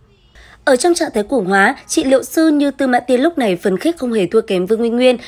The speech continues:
thanh quan chùy trong tay gã vừa phóng thích ra đã ngay lập tức đẩy lùi hai con bối tháp phi ma đang tấn công phi thuyền. Mắt thấy tình huống không tốt, đám bối tháp phi ma này vỗ hai cánh, định bay lên trời chạy trốn. Đáng tiếc nó trốn không thoát, trong tiếng nổ chấn động,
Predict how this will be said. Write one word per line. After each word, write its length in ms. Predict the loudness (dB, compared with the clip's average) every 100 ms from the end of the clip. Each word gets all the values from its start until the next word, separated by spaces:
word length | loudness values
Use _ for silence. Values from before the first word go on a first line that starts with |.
| -12 -6
thanh 140 | -2
quan 160 | -2 -2
chùy 180 | -2
trong 180 | -4 -2
tay 160 | -2 0
gã 180 | 0 0
vừa 200 | 0 0
phóng 220 | -2 -4
thích 140 | -4
ra 260 | 0 0 0 -6 -4
đã 100 | 0
ngay 180 | 2
lập 160 | 0 0
tức 200 | -2 -2
đẩy 120 | -2
lùi 240 | 0 0 0
hai 160 | -2
con 240 | 0 -2 0
bối 160 | -2
tháp 180 | -2 -6
phi 120 | -4
ma 240 | 0 0 0 -6 -4
đang 180 | -4 -2
tấn 220 | -4 -2
công 180 | -2 -2
phi 120 | 0
thuyền. 260 | 2 2 0 -10 -20 -12 0
Mắt 140 | 0
thấy 100 | 2
tình 180 | 0 0
huống 160 | 0 -2
không 180 | -4 2
tốt, 220 | 2 2 -6 -2
đám 160 | 0
bối 120 | 2 2
tháp 160 | 0 0
phi 100 | 0
ma 160 | 0
này 200 | 0 -2
vỗ 180 | -2 -2
hai 100 | -2
cánh, 300 | -2 -2 -2 -6 -8
định 180 | -6 0
bay 120 | 2
lên 160 | 2 0
trời 200 | -2 -2
chạy 160 | -4
trốn. 300 | -2 0 0 -4 -14 -6
Đáng 180 | -2 -2
tiếc 280 | 0 -2 0
nó 120 | -4
trốn 220 | -2 -2
không 160 | -2 -2
thoát, 240 | 0 0 -2 -20 -4
trong 180 | -2
tiếng 160 | 0 0
nổ 160 | 0 0
chấn 200 | -2 0
động, 180 | 0